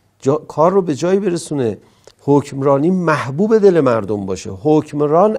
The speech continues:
عزیز مردم بشه و مردم بدونن نقش خودشون رو در موفقیت حکمرانی، در موفقیت مدیریت ولی خدا.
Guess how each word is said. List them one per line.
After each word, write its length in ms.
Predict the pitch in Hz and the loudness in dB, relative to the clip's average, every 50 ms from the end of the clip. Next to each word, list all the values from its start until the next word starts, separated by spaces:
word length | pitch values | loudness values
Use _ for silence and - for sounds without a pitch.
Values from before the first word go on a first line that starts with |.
| - _ | -6 _
عزیز 380 | - 151 143 143 190 226 233 220 | -6 -4 -4 -4 -4 -2 2 2
مردم 500 | 226 202 190 175 160 143 135 143 123 117 | 2 4 4 2 0 0 -2 -4 -4 -4
بشه 380 | 107 107 92 - - 90 87 - _ _ _ _ _ _ _ _ _ _ _ _ _ _ _ _ _ _ _ 104 104 | -6 -8 -8 -10 -10 -12 -12 -14 _ _ _ _ _ _ _ _ _ _ _ _ _ _ _ _ _ _ _ -8 -6
و 360 | 120 151 180 202 214 208 - - _ _ _ _ _ _ _ | -2 -2 0 0 -2 -2 -6 -10 _ _ _ _ _ _ _
مردم 400 | - 123 131 135 123 135 165 175 | -10 -8 -8 -6 -6 -6 -6 -6
بدونن 520 | 160 143 170 185 202 185 156 135 113 107 110 | -6 -6 -6 -4 -4 -4 -4 -4 -4 -4 -6
نقش 220 | 110 104 - - | -8 -8 -10 -14
خودشون 600 | 107 - - 117 107 107 101 - - 113 104 98 | -14 -12 -12 -12 -10 -10 -12 -12 -12 -12 -10 -10
رو 180 | 101 107 104 98 | -8 -8 -10 -10
در 260 | 95 - 113 107 104 | -10 -10 -10 -10 -8
موفقیت 1200 | 104 104 107 104 101 98 95 - - 104 98 - 110 101 98 113 151 165 165 - 135 104 87 82 85 - _ _ _ _ _ _ _ | -6 -6 -6 -6 -6 -8 -10 -10 -10 -8 -8 -8 -10 -8 -6 -4 -4 -4 -4 -4 -4 -4 -4 -6 -10 -16 _ _ _ _ _ _ _
حکمرانی، 760 | _ - 107 98 - - 90 87 87 85 78 69 - 80 - _ _ _ _ _ _ _ _ _ _ _ _ _ _ _ _ _ _ _ _ _ _ _ _ _ _ - _ _ - - - _ _ _ | _ -6 -6 -6 -6 -10 -14 -16 -14 -14 -16 -16 -18 -20 -20 _ _ _ _ _ _ _ _ _ _ _ _ _ _ _ _ _ _ _ _ _ _ _ _ _ _ -20 _ _ -20 -20 -20 _ _ _
در 180 | - 117 117 | 0 0 2
موفقیت 1160 | 123 127 120 120 120 120 113 - - - 120 113 - 127 120 113 113 120 151 180 180 - - 156 135 120 107 104 92 - - _ _ _ _ _ _ _ _ _ _ _ _ 220 | 2 2 2 2 2 2 0 0 -2 -4 -4 -4 -2 -4 -6 -6 -2 0 0 0 0 -2 -2 -2 0 2 0 0 -2 -4 -10 _ _ _ _ _ _ _ _ _ _ _ _ -16
مدیریت 880 | 156 117 120 123 113 107 123 120 110 113 120 117 110 131 127 117 - 127 | -6 0 0 0 0 0 0 0 0 -2 -4 -2 0 0 -2 0 -2 -2
ولی 380 | 110 107 101 101 98 92 90 | -2 0 -2 -2 -4 -6 -6
خدا. 360 | 87 - - 87 76 82 - | -8 -8 -12 -12 -12 -12 -16